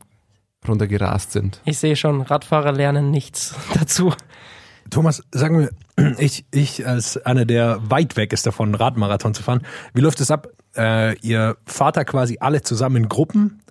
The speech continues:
Speaker 3: quasi, oder ist es bergauf einfach jeder so schnell, wie er noch irgendwie kann und dann findet man sich in der Abfahrt wieder?
Speaker 1: Genauso wie das, das Zweite, was du gesagt hast. Also du fährst um sechs Uhr los, dann ist ein neutralisierter Start auf fünf Kilometer bis zum ersten Berg und dann ist es einfach Leiden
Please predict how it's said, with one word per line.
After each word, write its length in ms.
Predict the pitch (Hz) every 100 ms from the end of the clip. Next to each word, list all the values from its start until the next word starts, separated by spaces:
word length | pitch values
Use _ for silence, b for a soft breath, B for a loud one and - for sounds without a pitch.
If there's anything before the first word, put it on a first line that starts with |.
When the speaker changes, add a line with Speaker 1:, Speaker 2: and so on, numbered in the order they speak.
| -
Speaker 3:
quasi, 340 | 151 160 165
oder 160 | 135 139
ist 160 | 135
es 80 | -
bergauf 380 | - 135 143 147
einfach 240 | 139 127
jeder 220 | 135 135 120
so 100 | 117
schnell, 320 | - 131 135
wie 80 | 123
er 60 |
noch 120 | 120
irgendwie 300 | 127 135 113
kann 220 | 107 147 139
und 100 | 104
dann 160 | 104 110 B B
findet 300 | - 131 110
man 160 | 110
sich 180 | 110 101
in 100 | 110
der 100 | 104
Abfahrt 280 | 101 - 98
wieder? 200 | 92 92 - -
Speaker 1:
Genauso 340 | 131 110 104
wie 60 | 104
das, 120 | 98
das 160 | 107
Zweite, 260 | - 110 101
was 100 | 95
du 80 | 104
gesagt 260 | 95 95
hast. 140 | 92 92
Also 240 | 101 101
du 160 | 95 92
fährst 240 | 117 113
um 240 | 110 104 98
sechs 200 | 110 -
Uhr 120 | 104
los, 260 | 113 135
dann 120 | 123 104
ist 100 | 104
ein 80 |
neutralisierter 520 | 107 110 110 104 113 104
Start 240 | 107 123
auf 120 | 110
fünf 180 | 120 107
Kilometer 400 | 123 117 120 123
bis 140 | 107
zum 120 | - 107
ersten 280 | 107 107
Berg 260 | 101 107 123
und 100 | 101
dann 100 | 104
ist 100 | 110
es 80 | 101
einfach 280 | 104 104 92
Leiden 500 | 95 98 110 135 156